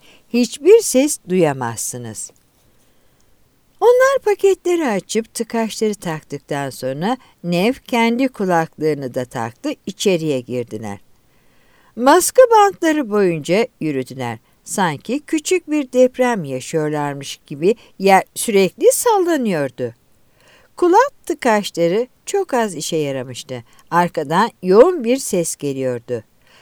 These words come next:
Nef onları mola odasına soktu. Odada uzun yemek masaları ve yiyecek içecek makineleri vardı. Duvarlarda şirket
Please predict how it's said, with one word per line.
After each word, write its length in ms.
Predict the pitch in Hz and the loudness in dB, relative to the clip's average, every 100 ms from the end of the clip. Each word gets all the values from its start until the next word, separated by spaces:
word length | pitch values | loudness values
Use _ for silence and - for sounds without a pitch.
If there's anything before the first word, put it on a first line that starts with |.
| _ 240 | _ -4
Nef 280 | 330 480 | 0 -2
onları 460 | - 339 330 302 311 - | -2 -4 -2 -2 -4 -6
mola 300 | 269 240 185 | -2 -2 -2
odasına 560 | 139 143 131 131 135 | -4 -6 -8 -10 -10
soktu. 540 | 123 127 120 - 127 120 _ _ - | -10 -10 -10 -8 -8 -8 _ _ -4
Odada 520 | 160 143 127 180 220 _ - | -2 0 0 0 0 _ 2
uzun 260 | 233 262 | 2 2
yemek 480 | 269 240 226 226 220 | 0 0 2 0 -2
masaları 640 | 139 131 139 131 135 180 233 | -10 -10 -8 -6 -6 -2 0
ve 100 | - - | -2 -2
yiyecek 500 | 185 220 208 254 254 | 2 4 4 2 -2
içecek 520 | 233 - 226 233 220 | -8 -6 -2 0 -2
makineleri 600 | 147 127 139 135 131 123 123 | -8 -12 -10 -6 -4 -4 -6
vardı. 460 | 117 110 113 107 _ _ _ _ _ _ - | -8 -10 -10 -12 _ _ _ _ _ _ -4
Duvarlarda 800 | 277 349 359 392 381 370 359 370 466 - _ _ _ _ - | 2 6 6 6 2 2 0 -2 -2 -4 _ _ _ _ -18
şirket 680 | - - 180 - - 220 | -10 -4 -4 -4 -2 -2